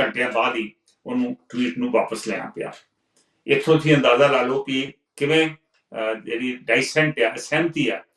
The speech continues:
ਉਹਨੂੰ ਕਿਵੇਂ ਸਰਕਾਰ ਵੱਲੋਂ ਦਬਾਇਆ ਜਾ ਰਿਹਾ ਵਾ, ਔਰ ਇਸੇ ਕਰਕੇ ਬਹੁਤੇ ਐਮ ਐਲ ਏ ਜਿਹੜੇ ਨੇ ਬੋਲਦੇ ਨਹੀਂ। ਲੇਕਿਨ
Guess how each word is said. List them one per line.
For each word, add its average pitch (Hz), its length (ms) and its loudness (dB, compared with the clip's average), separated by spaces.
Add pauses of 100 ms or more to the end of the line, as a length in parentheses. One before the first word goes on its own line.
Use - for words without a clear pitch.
(300)
ਉਹਨੂੰ 139 220 -4
ਕਿਵੇਂ 139 280 2
ਸਰਕਾਰ 110 420 0
ਵੱਲੋਂ 113 240 -2
ਦਬਾਇਆ 107 300 0
ਜਾ 113 180 2
ਰਿਹਾ 123 140 0
ਵਾ, 139 280 -2 (260)
ਔਰ 123 120 -2
ਇਸੇ 127 260 -2
ਕਰਕੇ 117 340 -4
ਬਹੁਤੇ 113 300 -4
ਐਮ 107 140 -4
ਐਲ 110 120 -2
ਏ 113 60 0
ਜਿਹੜੇ 107 180 -6
ਨੇ 101 280 -10
ਬੋਲਦੇ 110 340 0
ਨਹੀਂ। 135 160 -2
ਲੇਕਿਨ 131 400 0